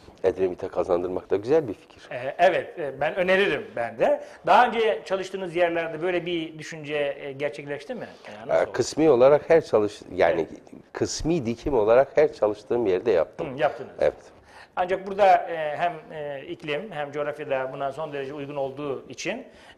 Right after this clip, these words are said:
Speaker 2: e, belki buna hem bu program aracılığıyla, e, biz de kamuoyuna mal ederek, e, böyle bir beklentiye sokabiliriz Edremit'i. Neden olmasın?
Speaker 1: Tabii. Yani Erguvan'ı bilen beğeniyor.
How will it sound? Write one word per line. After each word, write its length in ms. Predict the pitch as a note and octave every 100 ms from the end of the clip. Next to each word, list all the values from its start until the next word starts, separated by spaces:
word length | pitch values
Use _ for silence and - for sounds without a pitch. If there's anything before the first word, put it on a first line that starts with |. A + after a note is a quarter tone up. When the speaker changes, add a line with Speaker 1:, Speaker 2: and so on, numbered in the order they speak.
| -
Speaker 2:
e, 220 | C#3 C3+ C#3+
belki 280 | D#3 D#3 C#3
buna 340 | D3 D#3 G3
hem 160 | D3+ C#3+ C3 D3 D3 -
bu 280 | D3+ D3 D3
program 340 | D3 D3+ F3+
aracılığıyla, 760 | D#3 C#3 C#3+ C3 B2+ G#3 C4 - - - -
e, 340 | C#3 C3+ C3 C3+
biz 140 | C#3
de 120 | C#3+
kamuoyuna 380 | D3 D3 D3+ D3+
mal 200 | C#3+ C#3+
ederek, 320 | C#3 C#3 F#3 - - - _ -
e, 200 | C3 C3+
böyle 200 | D3+ D3+
bir 40 |
beklentiye 420 | D3 D3 C#3+ F#3
sokabiliriz 560 | F#3+ F3+ F#3 G#3 D3+ A#2
Edremit'i. 560 | C#3+ B2+ B2 - A#2+ A2 _ _
Neden 160 | C3+ D3+
olmasın? 460 | G#3 C#3 - G#2 -
Speaker 1:
Tabii. 320 | G3 D#3 A2 - C3 B2+ B2
Yani 260 | D3 D#3
Erguvan'ı 640 | C#3 D3+ D3 C#3+ E3+ F#3 A#2+
bilen 400 | C#3+ E3 B2 D#2+
beğeniyor. 600 | D#2 D2+ D#2 D#2+ D#2+